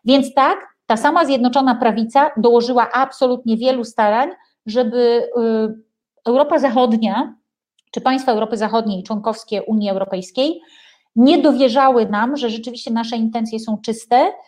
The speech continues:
i żeby dzisiaj nie uważały, że wiarygodna jest akurat Polska krzycząca głośno, że Ukrainę należy natychmiast przyjąć. Czymś innym jest natomiast postawa Ukraińców. Ta na pewno przekonuje Europę Zachodnią i dlatego ja bym naprawdę przestrzegała przed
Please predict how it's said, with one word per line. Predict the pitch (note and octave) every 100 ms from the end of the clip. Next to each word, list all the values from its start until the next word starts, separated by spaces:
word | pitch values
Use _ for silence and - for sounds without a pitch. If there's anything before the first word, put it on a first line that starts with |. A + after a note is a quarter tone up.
| _ _
i | C4+
żeby | B3 D#4 C#4+
dzisiaj | - - D#4
nie | D4 C#4
uważały, | B3+ B3 C#4 C#4
że | B3 A3+
wiarygodna | C4 B3+ A#3 C#4 C#4+ C4
jest | C4
akurat | B3+ C4+ B3+ -
Polska | C4+ A3 -
krzycząca | A3 - F#3 A3+ G#3+ G#3+
głośno, | G3 A3 A3+ A3+ A3
że | G3+ G3+
Ukrainę | G#3+ G#3+ G#3+ G#3+
należy | G3 G#3 G#3
natychmiast | G3 F#3 G3 G3+ -
przyjąć. | - F3+ D#3 - _ - -
Czymś | D#4 D4
innym | F#4+ F#4 E4+
jest | D#4 D#4
natomiast | C#4+ C#4+ C4 C4 C4+
postawa | - B3 A#3
Ukraińców. | A3+ A3+ G#3+ F#3 F3+ - -
Ta | C4
na | A#3+
pewno | B3 A#3+ A3+
przekonuje | - A3+ A3 A#3 G#3
Europę | F#3 F#3+ G3
Zachodnią | F3+ E3 F#3 F#3+ B3 F#4+ - - -
i | C#4
dlatego | D4 D4+ D4
ja | D4+ D4+
bym | D4+ D4
naprawdę | D4 D4 D4 C4 C#4
przestrzegała | - D4 - C#4+ C#4+ C#4+ C#4+
przed | C#4 - C#4